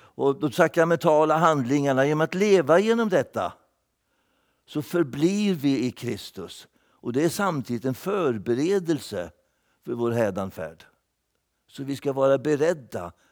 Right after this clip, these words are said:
den dagen och vara frimodiga också då. Jag undrar återigen hur det är med den där saken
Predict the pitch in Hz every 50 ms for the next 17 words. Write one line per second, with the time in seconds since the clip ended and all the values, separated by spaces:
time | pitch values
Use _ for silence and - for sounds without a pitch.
0 | _ _ - 120 120 117 95 110 101 95 95 92 92 87 95 90 - _ _ _
1 | _ _ _ _ _ _ _ _ - 120 117 127 127 135 135 - - 170 156 156
2 | 139 131 120 131 151 156 156 135 110 123 110 117 110 104 101 - _ _ _ _
3 | _ _ _ _ _ _ _ - 120 110 - - - 117 - 113 139 196 - 90
4 | 76 - _ _ _ _ _ _ _ _ _ _ _ _ _ _ _ _ _ _
5 | _ _ _ _ _ _ _ _ _ _ _ _ _ _ _ _ _ _ _ _
6 | _ _ _ _ _ _ _ _ _ _ _ _ _ _ _ _ _ _ _ _
7 | _ _ _ _ _ _ _ - 127 135 143 151 143 135 135 139 143 151 - -
8 | _ _ _ _ - 139 131 123 123 120 _ - 156 156 156 156 147 143 143 139
9 | 139 147 147 151 143 135 127 127 135 139 147 147 147 147 147 143 135 135 - -
10 | 151 131 120 117 - - 135 127 123 123 120